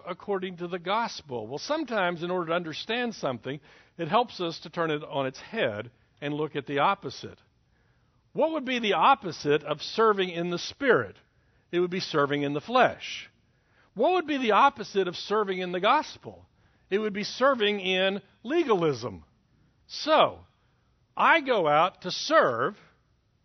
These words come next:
in my own strength and power, and I'm gonna beat you over the club, the head with a club, until you like my service, until you acknowledge the fact that I'm a better servant than the guy down the street.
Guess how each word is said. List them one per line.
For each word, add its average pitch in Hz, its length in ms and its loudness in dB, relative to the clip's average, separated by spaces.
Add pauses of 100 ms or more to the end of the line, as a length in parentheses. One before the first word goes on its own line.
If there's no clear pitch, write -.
(920)
in 302 200 0
my 277 260 2
own 233 300 0
strength 226 460 -4
and 254 160 -6
power, 131 560 0 (420)
and 202 120 0
I'm 330 160 4
gonna 269 160 2
beat 214 340 -8
you 220 140 0
over 214 160 2
the 226 80 -4
club, 139 500 -2 (220)
the 190 100 2
head 226 160 -2
with 254 80 -6
a 262 60 -6
club, 151 400 0 (220)
until 220 360 0
you 160 480 -2 (840)
like 175 280 4
my 214 160 0
service, 311 680 -6 (960)
until 214 340 2
you 185 380 -2 (100)
acknowledge 214 560 0
the 185 120 -2
fact 165 320 2
that 165 100 -2
I'm 208 160 0
a 196 40 -6
better 175 240 -2
servant 180 380 -2 (220)
than 190 140 -4
the 202 80 -2
guy 180 200 2
down 180 200 -2
the 214 80 -6
street. 330 500 -4